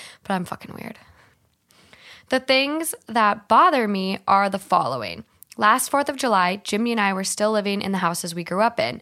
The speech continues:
and he wanted to have a party at his house, small gathering due to covid.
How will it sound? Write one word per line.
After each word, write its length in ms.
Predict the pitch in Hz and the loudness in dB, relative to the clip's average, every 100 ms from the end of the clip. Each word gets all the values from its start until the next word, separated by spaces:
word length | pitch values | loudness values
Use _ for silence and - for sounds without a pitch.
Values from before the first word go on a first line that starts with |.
| _ | _
and 120 | 208 | -4
he 40 | 208 | 0
wanted 240 | 202 208 | 0 0
to 40 | |
have 120 | 202 185 | -2 -4
a 60 | |
party 260 | 180 180 170 | -2 -2 -2
at 100 | 160 | -4
his 240 | 262 233 | -4 -2
house, 340 | - - - - _ _ - | -2 -4 -6 -12 _ _ -8
small 280 | 240 226 | 2 2
gathering 380 | 214 185 185 180 | 4 0 0 -4
due 100 | 175 | -6
to 60 | 165 | -6
covid. 400 | 175 - - | -6 -6 -8